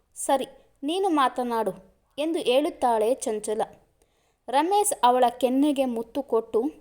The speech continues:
"ಮುದ್ದಮ್ಮ, ಫಸ್ಟ್ ನೈಟ್ ಓಕೆ,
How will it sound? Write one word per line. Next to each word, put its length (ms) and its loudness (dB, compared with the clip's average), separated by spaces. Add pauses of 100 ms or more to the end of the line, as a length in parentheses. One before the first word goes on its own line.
(280)
"ಮುದ್ದಮ್ಮ, 420 -4 (600)
ಫಸ್ಟ್ 400 -2
ನೈಟ್ 360 0
ಓಕೆ, 400 0